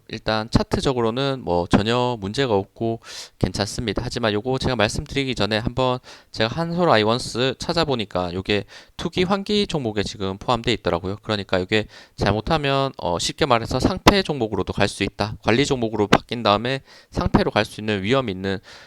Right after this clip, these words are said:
종목이라는 걸 한번 알아주시고, 내용을 찾아보니까 아마, 어, 회계 쪽으로, 그리고 약간 경영진의 횡령 이런 쪽으로, 어, 회사 경영진 쪽에 약간 문제가 있는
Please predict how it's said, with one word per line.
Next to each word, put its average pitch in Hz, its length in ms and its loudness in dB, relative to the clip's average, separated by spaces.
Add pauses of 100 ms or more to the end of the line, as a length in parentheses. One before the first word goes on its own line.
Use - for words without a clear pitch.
(120)
종목이라는 110 540 -2
걸 104 200 2
한번 117 300 0
알아주시고, 131 760 -2
내용을 151 300 4
찾아보니까 127 760 -2
아마, 104 260 0 (520)
어, 92 340 4
회계 87 240 4
쪽으로, 113 640 2
그리고 104 600 2 (120)
약간 104 200 -2
경영진의 110 600 0
횡령 135 480 -2
이런 113 240 -2
쪽으로, 113 420 0 (480)
어, 92 240 0
회사 160 220 2
경영진 117 480 0
쪽에 180 240 2
약간 98 280 2
문제가 107 340 0
있는 104 580 -4